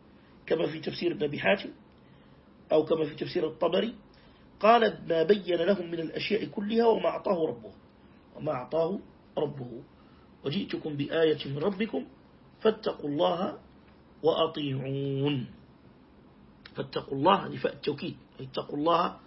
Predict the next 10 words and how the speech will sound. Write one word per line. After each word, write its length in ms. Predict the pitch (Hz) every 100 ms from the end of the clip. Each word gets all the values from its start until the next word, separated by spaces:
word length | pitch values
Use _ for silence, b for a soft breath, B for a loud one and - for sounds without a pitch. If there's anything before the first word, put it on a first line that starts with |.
| B B B B
في 160 | -
أوامره 540 | - 175 156 147 185 208
وأطيعون، 520 | 175 - 175 208 175
استجيبوا 520 | 135 - 143 175 180 - B B B B -
لأمره 380 | - 170 156 143
سبحانه 580 | - - 151 156 175 208 - - - - - - -
وتعالى. 680 | 151 139 131 113 113 110 113
"فاتقوا 460 | - - 156 139
الله 280 | 147 165 147
وأطيعون، 1200 | 135 127 123 139 131 139 165 185 202 220 240